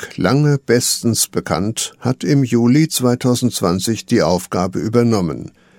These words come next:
Siehe Interview, Seniorenzeitschrift Nummer zwei aus zweitausendeinundzwanzig auf Seite dreißig.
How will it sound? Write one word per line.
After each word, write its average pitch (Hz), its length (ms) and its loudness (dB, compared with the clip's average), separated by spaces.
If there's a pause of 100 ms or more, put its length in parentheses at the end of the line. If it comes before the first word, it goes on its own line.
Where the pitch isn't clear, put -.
(140)
Siehe 110 500 2
Interview, 107 920 0 (140)
Seniorenzeitschrift 110 1300 -2
Nummer 92 340 0
zwei 120 540 0
aus 107 260 -6
zweitausendeinundzwanzig 101 1700 -2
auf 104 140 -2
Seite 104 400 -2
dreißig. 85 720 -4